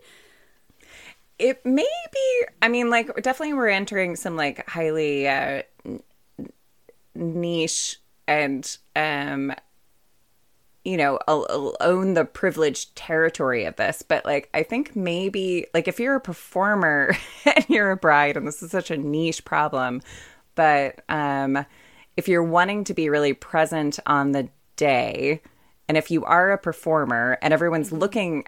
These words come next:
Speaker 1: at you, it obviously, like, triggers, like,
Speaker 2: Yes.
Speaker 1: performance. So you're not gonna be totally present, which is, like, <laughs> this is not, like, a, like, a, an epidemic that's, that's, uh, that's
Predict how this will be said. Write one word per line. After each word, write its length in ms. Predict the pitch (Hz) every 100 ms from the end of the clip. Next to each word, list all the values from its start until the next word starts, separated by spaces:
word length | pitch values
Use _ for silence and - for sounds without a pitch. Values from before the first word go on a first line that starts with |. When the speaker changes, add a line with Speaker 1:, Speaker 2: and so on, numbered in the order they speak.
| -
Speaker 1:
at 220 | 143 -
you, 460 | 131 123 123 131 147 -
it 260 | 143 - _ -
obviously, 480 | 160 170 170 175 156
like, 220 | 143 120
triggers, 600 | - 170 156 147 139 -
like, 180 | 139 127
Speaker 2:
Yes. 280 | 359 403 330
Speaker 1:
performance. 840 | 170 175 143 104 123 - - - - - - _
So 120 | -
you're 120 | 165 170
not 200 | 226 233
gonna 120 | 151
be 140 | 127
totally 360 | 123 127 131 135
present, 680 | 131 - 139 143 - - _ _ _ - - _
which 160 | 196 214
is, 100 | 196
like, 220 | 208 -
<laughs> 400 | - - - -
this 520 | 294 302 285 254 254
is 280 | 175 185 185
not, 220 | 180 160
like, 160 | 165 156
a, 220 | 147 139 - - - -
like, 180 | 170 170
a, 300 | 151 147 143 -
an 180 | 160 151
epidemic 560 | 156 156 147 143 139 -
that's, 360 | 139 135 - - 165
that's, 440 | 165 - - - -
uh, 380 | 139 139 143 - - 165 160
that's 480 | - 151 - - -